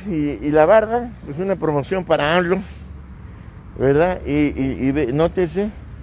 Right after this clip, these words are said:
pues el grafite, un espacio de, de, para grafiteros, ¿verdad? Sí. Aquí lo interesante, ojalá que pudiéramos, perdón, porque si el reportero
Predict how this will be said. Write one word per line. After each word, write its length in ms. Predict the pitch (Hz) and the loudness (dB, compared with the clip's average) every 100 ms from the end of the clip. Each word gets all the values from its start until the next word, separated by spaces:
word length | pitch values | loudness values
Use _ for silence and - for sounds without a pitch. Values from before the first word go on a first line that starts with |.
| - - - - - - - - | -16 -16 -16 -18 -16 -18 -18 -6
pues 160 | 135 131 | -2 2
el 220 | 135 143 | 2 2
grafite, 560 | 143 139 214 262 220 220 - - - - - - - - - - - - - - | 2 2 0 0 -2 -4 -16 -20 -20 -20 -18 -18 -18 -16 -18 -18 -16 -14 -12 -6
un 180 | 170 | 0
espacio 500 | 180 135 175 160 170 | 0 4 2 4 2
de, 300 | 139 131 123 - - | 4 4 2 0 0
de, 140 | 123 | 0
para 380 | - 127 120 120 | 2 2 4 2
grafiteros, 680 | 117 123 113 113 151 151 131 | 2 -2 -2 -4 -2 0 0
¿verdad? 220 | 117 160 185 - - - - - - - - - - | -4 -6 -12 -16 -20 -20 -18 -18 -16 -16 -16 -16 -4
Sí. 240 | 127 139 - - - - - - - - - - - | -2 -2 -4 -16 -16 -16 -16 -16 -16 -16 -14 -14 2
Aquí 380 | 160 165 262 262 196 | 2 2 0 0 2
lo 140 | 185 | 4
interesante, 760 | 175 160 175 151 208 214 214 | 4 4 4 6 4 4 2
ojalá 360 | 180 156 165 196 | 4 4 2 2
que 480 | 180 170 147 113 101 | 0 0 0 -2 -6
pudiéramos, 600 | 131 143 143 165 156 139 | -4 0 2 4 2 -2
perdón, 360 | - 139 135 160 | -2 0 2 0
porque 400 | 151 131 123 123 | 0 -2 -2 -6
si 120 | - | -2
el 120 | 127 107 | -2 0
reportero 600 | 127 - 120 151 156 | -4 -4 -4 0 0